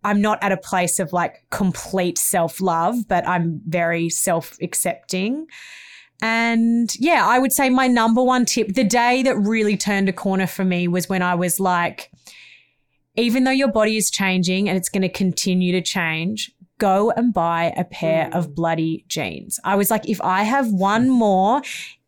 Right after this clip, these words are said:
Speaker 1: internal tantrum in this wardrobe, you know, I'm standing in this wardrobe full of clothes and I have nothing to wear and I'm cursing and making myself feel bad about something that I should not be feeling bad about."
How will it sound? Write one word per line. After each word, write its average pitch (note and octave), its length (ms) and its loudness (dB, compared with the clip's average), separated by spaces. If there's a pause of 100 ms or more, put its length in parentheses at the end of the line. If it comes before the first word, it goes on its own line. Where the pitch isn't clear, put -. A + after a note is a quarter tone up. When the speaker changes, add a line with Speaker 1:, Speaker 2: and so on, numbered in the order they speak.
Speaker 1:
internal C#4 580 2
tantrum G3 840 0
in G3+ 180 2
this A3+ 200 0
wardrobe, F3 720 0
you A#3 100 0
know, G3+ 100 2
I'm F#3+ 120 2
standing C4+ 380 2
in C4+ 60 2
this B3+ 180 0
wardrobe G3+ 560 0 (200)
full C4 360 0
of A3+ 120 0
clothes F#3 600 0 (100)
and F#3+ 240 0
I F3+ 380 0 (240)
have G#3+ 200 0
nothing G3 380 0
to G#3+ 120 0
wear E3+ 680 0
and F3 240 0
I'm F3+ 200 0
cursing G#3 640 0
and F#3 180 0
making F#3+ 300 0
myself G3+ 420 0
feel G#3+ 380 -2
bad D#3+ 460 -2 (260)
about G3+ 260 0
something C4+ 340 0
that D4 100 -2
I C4+ 80 -4
should C4+ 340 -2
not C4 380 0
be C4 120 0
feeling A#3+ 440 0
bad G3 280 2
about." F3+ 360 -2